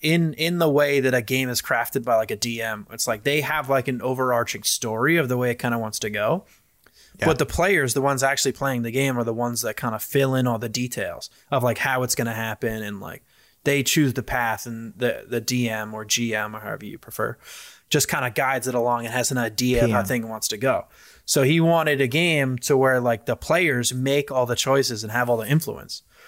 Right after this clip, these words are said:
Speaker 1: Because a lot of the games prior to that were all, like, experience or graphics or whatever based, and it wasn't really decision making or giving power to the players. Whose, whose phrase was that? Power to the players? Was that GameStop, maybe?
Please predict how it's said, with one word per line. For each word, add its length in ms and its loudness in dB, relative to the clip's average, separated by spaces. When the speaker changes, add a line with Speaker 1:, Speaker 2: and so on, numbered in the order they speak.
Speaker 1:
Because 240 2
a 40 4
lot 180 4
of 60 0
the 80 2
games 280 0
prior 280 2
to 80 2
that 240 2
were 200 -2
all, 340 2
like, 260 -2
experience 680 0
or 80 -4
graphics 560 -2
or 60 -4
whatever 260 -4
based, 340 -4
and 80 -8
it 140 -6
wasn't 380 0
really 360 -4
decision 500 0
making 320 -2
or 80 -10
giving 260 -2
power 400 0
to 120 -2
the 80 -6
players. 560 -2
Whose, 360 0
whose 240 2
phrase 320 0
was 100 -6
that? 220 -2
Power 260 0
to 100 -4
the 80 -8
players? 380 -4
Was 100 -6
that 140 -2
GameStop, 600 -4
maybe? 340 -8